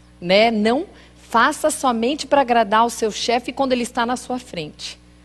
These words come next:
Mas faça-o de coração, principalmente aqueles que são do corpo de Cristo. E não tem nada a ver com o assunto que eu ia falar. E olha por onde que eu tô passeando, gente.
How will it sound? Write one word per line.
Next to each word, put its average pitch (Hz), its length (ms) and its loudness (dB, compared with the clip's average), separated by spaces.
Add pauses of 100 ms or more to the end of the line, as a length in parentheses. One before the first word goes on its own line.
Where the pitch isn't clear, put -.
(480)
Mas 196 200 -2
faça-o 208 540 -2
de 180 240 -2
coração, 226 560 -4
principalmente 240 680 -4
aqueles 202 300 -8
que - 120 -16
são 190 180 -8
do 180 100 -12
corpo 170 300 -10
de 170 140 -14
Cristo. - 500 -20 (1120)
E 240 60 0
não 302 160 0
tem 359 180 0
nada 330 360 0
a - 20 -2
ver 294 360 -4 (140)
com - 80 -4
o - 20 4
assunto 269 320 -6
que - 80 -8
eu 262 60 -4
ia 240 100 -2
falar. 240 560 -4
E 220 80 2
olha 277 200 4
por 262 180 -8
onde 254 220 -6
que 277 80 -6
eu 277 100 -4 (220)
tô 262 100 2
passeando, 262 640 0
gente. 220 400 2